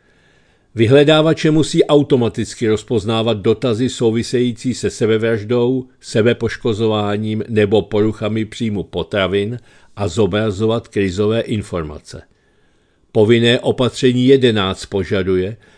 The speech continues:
aby tyto informace byly výrazně zobrazeny koncovým uživatelům ve výsledcích vyhledávání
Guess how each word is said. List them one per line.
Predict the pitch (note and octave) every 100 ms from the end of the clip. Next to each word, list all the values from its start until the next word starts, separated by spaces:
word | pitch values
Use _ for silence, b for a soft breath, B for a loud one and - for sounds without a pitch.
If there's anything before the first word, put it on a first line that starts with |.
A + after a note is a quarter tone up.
| b
aby | - G#2 A2+
tyto | A#2+ C3 -
informace | B2 A#2 B2+ A#2+ B2 - C3 B2+
byly | A#2 A#2 A2+
výrazně | G2 A#2+ C#3 C3+ A#2 C3+
zobrazeny | G#2 G#2+ A2+ A2+ G2 A2+ A2+
koncovým | A#2 A2+ - A#2+ A2+ G2+
uživatelům | - F#2 G#2+ A2 G#2 A2+ A#2+ B2 G2+
ve | G#2+
výsledcích | F2+ F#2+ - G#2+ G#2 B2+ F#2+
vyhledávání | F#2+ F#2+ F#2 F#2 F2 F2 E2+ E2+ F2 F#2+